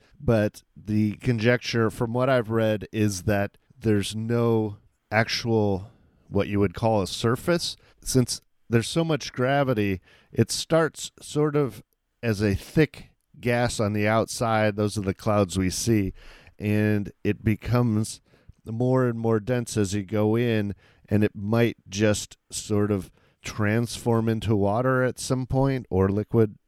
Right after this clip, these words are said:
something, and then transform into a solid. But there's, there's not, like,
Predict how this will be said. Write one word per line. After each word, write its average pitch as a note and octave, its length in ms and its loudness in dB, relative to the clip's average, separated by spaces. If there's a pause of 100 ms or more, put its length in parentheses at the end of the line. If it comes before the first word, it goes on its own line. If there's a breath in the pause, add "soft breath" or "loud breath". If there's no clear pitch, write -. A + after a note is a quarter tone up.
something, A2 500 0 (400 soft breath)
and G2+ 280 0
then G2+ 200 2
transform G#2 920 0
into G2+ 400 0
a F#2+ 80 2
solid. G2+ 600 -2 (480 soft breath)
But G#2 240 2 (420)
there's, G#2 460 0 (100)
there's G2+ 240 -4
not, A#2 300 2
like, G#2 480 -2